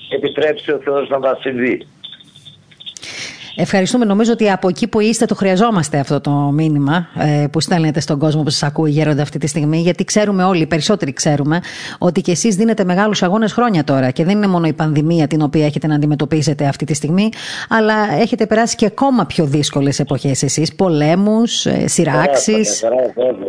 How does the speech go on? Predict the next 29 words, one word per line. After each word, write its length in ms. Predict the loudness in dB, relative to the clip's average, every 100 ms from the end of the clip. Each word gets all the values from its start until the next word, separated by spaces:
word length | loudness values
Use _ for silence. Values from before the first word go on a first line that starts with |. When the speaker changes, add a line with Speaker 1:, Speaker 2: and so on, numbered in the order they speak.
| -8
Speaker 2:
χτυπήματα. 680 | -2 0 2 2 2 0 0
Speaker 1:
Και 40 |
με 60 | -2
την 80 | -4
Ιντιφάντα, 460 | -2 0 0 -2 -6
την 100 | -6
πρώτη, 480 | 0 0 0 -4 -2
τη 120 | -2
δεύτερη, 540 | 0 0 0 -4 -4
την 160 | -4 -2
τρίτη, 440 | -2 -2 -4 -6 -6 -14 -16 -10
με 120 | -4 -2
τον 140 | 0
πόλεμο 380 | 0 0 0 -2
του 160 | -4 -4
Σαντάμ 560 | -2 0 0 0 -2 -10 -18 -20 -18 -14 -8
και 120 | -2 0 2 2
όλα 120 | 2 0
αυτά 300 | 0 -2 -2
που 120 | -2
γίνονται 440 | -2 -2 -2 -2
εδώ 220 | 0 0
πάντοτε. 560 | 0 0 0 -4 -4 -2
Αλλά 180 | 0 0
αυτό 220 | 0 0 2 2
είναι 280 | 0 0 -2 -4 -18 -20 -20 _
κάτι 320 | -2 0 0 -2
το 120 | -2
οποίο 560 | 0 0 2 2 0